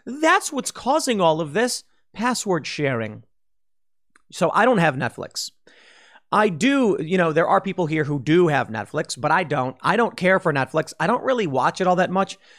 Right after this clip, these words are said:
Even when it comes to shows that might be on Netflix, I typically will use, like, Amazon Prime, which I also don't, don't like all that much. Sometimes I'll just put on YouTube T V, but I'm really just sick of the whole thing, just all of it. There are no good shows.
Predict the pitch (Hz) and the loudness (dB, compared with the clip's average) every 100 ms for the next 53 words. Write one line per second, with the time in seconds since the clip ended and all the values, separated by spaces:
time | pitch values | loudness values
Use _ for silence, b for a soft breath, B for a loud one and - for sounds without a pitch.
0 | B - 202 269 294 240 202 196 - 175 | B -6 -2 0 0 2 0 0 -2 -4
1 | 147 165 151 156 139 131 139 117 131 143 | -2 2 2 2 -2 -2 -4 -4 -4 -2
2 | 160 147 175 180 - - 156 - - 185 | -2 -4 -2 -4 -6 -4 -4 -4 -4 -2
3 | 196 190 185 165 151 147 139 139 135 143 | -2 0 0 2 2 2 0 -2 -4 -6
4 | 127 139 120 - 135 143 175 156 139 - | -4 -4 -4 -6 -4 -2 -2 -4 -4 -2
5 | 156 180 175 135 151 160 - 131 160 160 | -2 2 0 0 -2 -4 -6 -4 -2 0
6 | 165 165 156 147 165 156 160 165 - b | -4 0 0 2 0 0 -2 -4 -12 b
7 | b b 151 151 143 131 151 139 123 139 | b b -4 -2 -2 -2 0 -2 -2 -4
8 | - 135 - 127 156 170 180 180 180 254 | -4 -6 -6 -6 -4 -2 0 0 0 -2
9 | 254 156 151 - - - 196 170 123 127 | -2 -4 -4 -6 -8 0 0 0 -2 -4
10 | 113 151 143 117 - 151 127 120 143 - | -4 -2 -2 -2 -4 -6 -6 -6 -8 -8
11 | - 143 139 117 104 _ _ b b b | -2 0 0 -2 -8 _ _ b b b
12 | 151 151 147 196 233 247 185 - 180 165 | 2 2 4 4 4 0 0 2 4 4
13 | 160 | 0